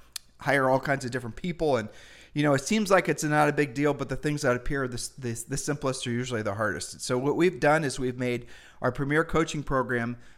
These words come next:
basically for the first thirty days, guys, it's completely free to you. And all you've gotta do is text the word Premier to four seven three seven two.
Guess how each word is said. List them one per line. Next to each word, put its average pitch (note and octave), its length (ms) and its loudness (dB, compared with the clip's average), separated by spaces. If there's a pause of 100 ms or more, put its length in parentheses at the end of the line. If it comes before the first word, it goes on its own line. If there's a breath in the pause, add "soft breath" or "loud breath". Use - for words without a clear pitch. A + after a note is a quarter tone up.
(320 soft breath)
basically A3 460 2
for G#3+ 100 -4
the F3 60 0
first E3+ 320 -2
thirty E3 240 0
days, D#3+ 300 0
guys, D3+ 320 2
it's B2 100 -6
completely C3 420 -4
free B2+ 280 -2
to A#2+ 60 -4
you. G2+ 300 -2
And C3 140 0
all D3 100 4
you've G3+ 140 2
gotta E3+ 220 6
do D3+ 100 2
is C3 80 -2
text - 320 -2
the C#3 60 -6
word B2+ 280 -2
Premier C#3 400 0
to A#2+ 80 -2
four C#3 240 0
seven B2+ 360 -2
three B2+ 220 -4
seven A#2+ 300 -4
two. B2 340 -2